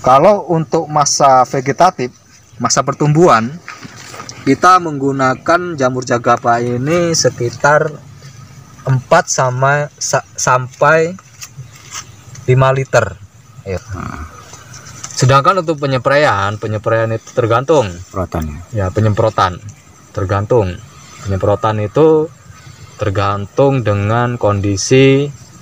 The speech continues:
Speaker 1: kondisi keadaan cabainya sendiri. Misalnya, cabainya kurang sehat. Kita, kalau untuk dosis umum, kita pakai s-,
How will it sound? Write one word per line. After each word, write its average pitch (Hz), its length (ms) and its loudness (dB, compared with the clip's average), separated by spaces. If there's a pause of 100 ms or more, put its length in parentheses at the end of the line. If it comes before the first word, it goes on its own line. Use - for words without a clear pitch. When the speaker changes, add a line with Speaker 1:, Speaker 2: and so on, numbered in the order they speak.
(320)
Speaker 1:
kondisi 101 480 -2
keadaan 117 720 -2
cabainya 104 1040 -4
sendiri. 98 400 -2 (1400)
Misalnya, 139 560 0 (2000)
cabainya 107 560 0
kurang 127 520 -2 (160)
sehat. 117 440 0 (1080)
Kita, 135 480 0 (720)
kalau 110 240 2
untuk 117 200 0
dosis 110 280 0
umum, 131 400 0
kita 117 280 -4
pakai 135 520 -2 (1300)
s-, - 360 -10